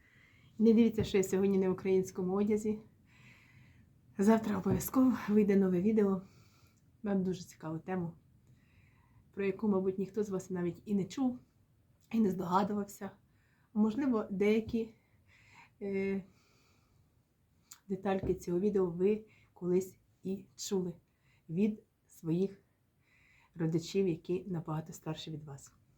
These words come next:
Дуже вас прошу, у нас є групи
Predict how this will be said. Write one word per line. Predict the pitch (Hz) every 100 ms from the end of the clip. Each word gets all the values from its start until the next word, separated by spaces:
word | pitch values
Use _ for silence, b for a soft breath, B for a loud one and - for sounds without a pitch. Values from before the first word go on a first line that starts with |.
| _ _ _ _ b b b b b b
Дуже | 185 233 233
вас | 240
прошу, | - 185 170 - 190 - _ _ _ 180
у |
нас | 202 214 233 - b b b
є | 202 196
групи | 170 190 185 185